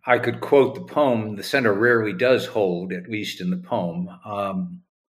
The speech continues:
but we have to, we have to, we have to parse the why, I think. And economics is undoubtedly part of the problem. Uh, Latin American economies have not performed particularly well since the end of the commodity supercycle.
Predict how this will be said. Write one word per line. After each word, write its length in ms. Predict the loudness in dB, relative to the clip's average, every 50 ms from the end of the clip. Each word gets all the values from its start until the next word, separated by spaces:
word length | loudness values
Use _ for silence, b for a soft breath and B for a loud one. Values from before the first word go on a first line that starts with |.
| _ _ _ _ _ _ _ _ _ _ _ _ _ _ _ _ _ _ _
but 60 | 2
we 120 | 4 6 6
have 160 | 6 6 4
to, 100 | 2 0
we 120 | 4 6 6
have 140 | 6 6 6
to, 260 | 2 2 2 0 2
we 120 | 4 6
have 180 | 6 6 4 2
to 80 | -2
parse 540 | -2 -2 -8 0 2 4 4 4 4 0 -2
the 100 | -2 -2
why, 560 | 0 0 0 0 2 2 2 0 0 -2 -4 -8
I 120 | -12 -12 -12
think. 440 | -10 -10 -10 -8 -8 -10 -10 -12 -8
And 120 | 0 2 2
economics 600 | 4 4 2 2 4 4 4 4 4 2 0 -4
is 120 | -4 -2
undoubtedly 540 | -2 0 0 2 4 4 4 4 2 -2 -4
part 380 | -6 -10 0 4 4 4 6
of 40 | 4
the 60 | -2
problem. 520 | -4 -6 -8 -8 -8 -8 -10 -12 -14 -14 b b b b b b b b b _ _ -20 _ -18
Uh, 320 | -12 -10 -8 -8 -8 -8 -2
Latin 220 | 0 0 2 2
American 280 | 4 4 4 4 4 -2
economies 760 | -4 -4 -4 -2 0 0 0 0 0 0 0 0 -2 -4 -4
have 260 | -4 -4 -2 -2 0
not 260 | 0 0 0 -2 -4
performed 480 | -10 -14 -8 -2 0 2 2 2 0 -4
particularly 420 | -8 -10 -10 -6 -4 -2 -2 0
well 240 | 0 2 2 2 0
since 300 | -2 -4 -8 -8 -10 -10
the 120 | -10 -6
end 200 | -4 -4 -2 0
of 220 | 0 0 -2 -2 -6
the 160 | -8 -8 -8
commodity 500 | -10 -8 -4 -4 -2 -2 -2 -4 -6 -10
supercycle. 880 | -4 -4 -2 -2 -2 -6 -4 0 0 0 0 0 -2 -4 -4 -6 -10